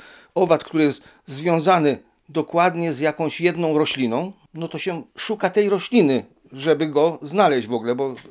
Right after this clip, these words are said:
w sposób przypadkowy jest go trudno znaleźć, jeżeli tej rośliny tam, prawda, nie ma.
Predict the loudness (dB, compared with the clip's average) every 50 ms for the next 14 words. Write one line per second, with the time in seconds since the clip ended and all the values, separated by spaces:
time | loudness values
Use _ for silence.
0 | -20 -20 -20 -20 -20 -20 -20 -20 -12 -8 -6 -6 -6 -6 -10 -8 -4 -4 -4 -2
1 | -2 -2 0 0 -2 -4 -6 _ _ _ _ -12 -10 -10 -8 -4 -4 -4 -4 -4
2 | -6 _ _ _ 0 2 4 4 4 2 0 0 2 2 2 2 0 -2 -4 -4
3 | -2 -2 -2 -4 -4 -6 -4 -2 -2 -2 -2 -2 -4 -6 -4 -4 -2 -2 -4 -4
4 | -4 -10 _ _ _ _ _ _ -8 -6 -6 -2 -2 -2 0 0 0 0 0 -2
5 | -6